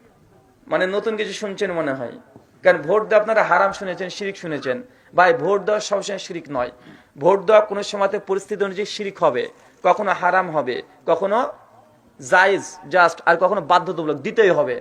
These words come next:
না দিলে গুনাহগার হবেন। এই চারটে পর্যায় আছে, just একবার বলি বুঝতে পারবেন। এক, সৌদি আরব ইসলামিক খিলাফত বা ইসলামী দেশ, যেটা কোরআন সুন্নাহ অনুযায়ী চলছে।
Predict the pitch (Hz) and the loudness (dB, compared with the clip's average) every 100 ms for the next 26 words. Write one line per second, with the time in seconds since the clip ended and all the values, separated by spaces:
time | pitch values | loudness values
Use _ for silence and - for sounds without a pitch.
0 | - 180 180 196 185 175 151 139 120 - | -2 0 0 -2 -2 -2 -2 -2 -6 -12
1 | - _ _ _ _ _ _ _ _ _ | -20 _ _ _ _ _ _ _ _ _
2 | - _ _ 160 160 190 - 220 202 190 | -20 _ _ 2 4 2 2 -2 2 2
3 | 185 170 151 135 120 147 226 - - 214 | 6 4 4 -2 -6 -4 -4 -4 -4 -2
4 | 220 202 202 226 202 214 - 160 131 117 | 2 2 2 0 -2 -6 -4 -2 -2 -4
5 | - 175 151 - - - - 202 208 208 | -4 0 2 0 -8 -20 -6 -2 -2 0
6 | 226 226 254 - 196 208 220 185 180 240 | 0 0 -4 -4 -2 -2 -4 -4 0 2
7 | 247 - - 175 - 175 185 220 277 - | 0 -4 -4 -4 -2 0 0 0 -4 -6
8 | - - - _ 156 240 - - - 165 | -16 -20 -20 _ 6 6 6 -2 -10 -8
9 | 220 220 196 196 196 190 220 262 247 196 | -6 -6 -6 -6 -6 -6 -6 -4 -4 -4
10 | - 165 | -4 -8